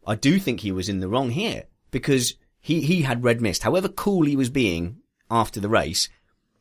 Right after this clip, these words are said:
he had red mist getting back onto the track. And you cannot say, "Well, he was justified, it was Rosberg's fault, that's why he ended up there." You've got to treat that as a completely separate incident. And in that case, he was getting back onto the track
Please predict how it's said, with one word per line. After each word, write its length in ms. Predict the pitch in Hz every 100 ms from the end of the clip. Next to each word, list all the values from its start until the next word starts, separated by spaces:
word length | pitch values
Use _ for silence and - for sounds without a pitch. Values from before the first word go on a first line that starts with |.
| _
he 220 | - 147 147
had 180 | 123
red 420 | 113 120 131 123 117
mist 360 | 110 - -
getting 180 | 95 95
back 240 | 92 -
onto 180 | 98 87
the 80 | 87
track. 380 | - 80 - - - - _ -
And 240 | 101 104
you 260 | 113 127 160
cannot 440 | - - 160 -
say, 320 | - 127 87 87
"Well, 160 | 98
he 120 | 107
was 140 | 98 95
justified, 720 | - 110 - - 107 95 95 - _
it 100 | -
was 120 | 90
Rosberg's 480 | 104 104 101 98 95
fault, 300 | - 92 87
that's 220 | 95 - -
why 140 | 95
he 140 | 90 92
ended 180 | 90 95
up 160 | 107
there." 220 | 78 62 - _ -
You've 180 | 117
got 200 | 120 110
to 60 | -
treat 160 | 123 -
that 140 | 82
as 100 | 90
a 40 |
completely 580 | 95 95 - 127 170 170
separate 500 | 165 147 123 101 98
incident. 520 | 139 143 82 78 - - _ _ _ _
And 260 | 90 90 87 151
in 280 | 156 165
that 220 | 156 151 -
case, 500 | 160 104 80 - - _ _ _
he 280 | 139 135
was 140 | 117 104
getting 220 | 95 104
back 300 | 107 110 -
onto 180 | 117 -
the 120 | 98
track 380 | - 95 -